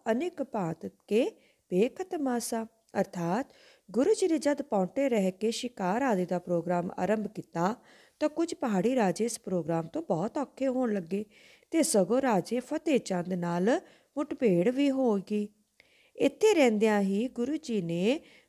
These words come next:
ਬਵੰਜਾ ਕਵੀਆਂ ਨੂੰ ਇਕੱਠੇ ਕਰਕੇ ਸੰਸਕ੍ਰਿਤ ਲਿਖੇ ਸ਼ਾਸਤਰਾਂ, ਪੁਰਾਣਾਂ ਤੇ ਹੋਰ ਕੁਝ ਗ੍ਰੰਥਾਂ ਦਾ ਅਨੁਵਾਦ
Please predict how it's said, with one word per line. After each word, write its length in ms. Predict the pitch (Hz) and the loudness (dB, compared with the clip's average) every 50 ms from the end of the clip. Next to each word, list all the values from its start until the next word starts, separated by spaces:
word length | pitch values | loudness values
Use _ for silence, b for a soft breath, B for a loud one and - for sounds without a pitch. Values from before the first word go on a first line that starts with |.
| b _ | b _
ਬਵੰਜਾ 480 | 208 202 208 202 196 185 - 262 320 370 | -2 0 2 2 2 2 2 0 0 0
ਕਵੀਆਂ 520 | 370 - 254 220 196 190 185 185 180 175 | 0 -2 0 0 0 0 0 0 0 0
ਨੂੰ 240 | 170 175 190 233 - | -2 -2 0 -2 -2
ਇਕੱਠੇ 420 | 466 - - 302 302 - - 294 233 | -4 -4 -6 -8 -6 -4 -2 -4 -2
ਕਰਕੇ 400 | - - 175 - - - 247 262 | -2 -4 -6 -6 -4 -2 -2 0
ਸੰਸਕ੍ਰਿਤ 560 | 254 - 220 190 180 - - 285 285 - 233 | 0 0 0 0 -2 -4 -6 -8 -8 -6 -6
ਲਿਖੇ 260 | 202 190 - - 190 | -8 -6 -6 -8 -8
ਸ਼ਾਸਤਰਾਂ, 640 | 185 - 185 165 160 165 - - 180 175 180 214 247 b b b b b b b _ | -6 -4 -6 -6 -6 -8 -10 -6 -4 -2 -2 -2 -4 b b b b b b b _
ਪੁਰਾਣਾਂ 420 | 226 220 208 185 175 180 226 277 | 2 4 4 4 4 4 0 -2
ਤੇ 180 | 277 - 294 254 | 0 0 2 2
ਹੋਰ 300 | 208 190 190 226 277 311 | 2 2 2 2 2 2
ਕੁਝ 260 | - - 330 330 - | -2 -4 -6 -6 -4
ਗ੍ਰੰਥਾਂ 420 | 202 202 190 175 165 - 190 190 175 | -2 -2 -2 -2 -2 -4 -6 -4 -2
ਦਾ 260 | 170 180 202 247 302 | -2 0 0 -2 -2
ਅਨੁਵਾਦ 540 | 277 233 202 185 180 165 175 196 196 - | -2 -2 0 0 2 2 2 0 -2 -4